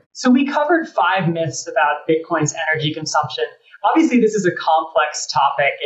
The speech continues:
and, uh, investors will want to do a lot of their own work, uh, to understand this topic. You know, one myth we highlighted is that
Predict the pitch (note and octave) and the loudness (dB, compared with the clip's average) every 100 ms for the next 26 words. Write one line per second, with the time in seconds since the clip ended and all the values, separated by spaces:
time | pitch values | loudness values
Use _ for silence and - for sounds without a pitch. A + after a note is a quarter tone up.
0 | - C3 - - _ D#3 D3 - - - | -10 -8 -10 -12 _ -2 0 -2 -4 -2
1 | F3+ F#3+ F#3+ F3 E3 D#3 E3 D#3 D#3 D3+ | 2 0 0 2 2 2 0 -2 0 2
2 | D3 D3 D3 C#3+ C#3 C#3 F#3+ F#3 - - | 2 0 -4 -6 -8 -2 2 2 -2 -8
3 | - C#3+ C#3 D3+ D#3 D3 F3+ F3+ - - | 0 0 0 0 0 2 2 2 2 -2
4 | D#3+ E3+ D3 C#3 C3+ _ D3 - - E3 | -2 0 0 -4 -10 _ -6 -6 -2 0
5 | D#3+ - - - _ - F#3 F3+ A#3+ B3 | 2 0 -4 -12 _ -2 0 2 4 6
6 | A#3 A#3 - G3 F3+ F3 F3 E3+ E3 D#3 | 6 2 -2 -2 0 2 2 2 2 0
7 | D#3 D#3 | 0 -2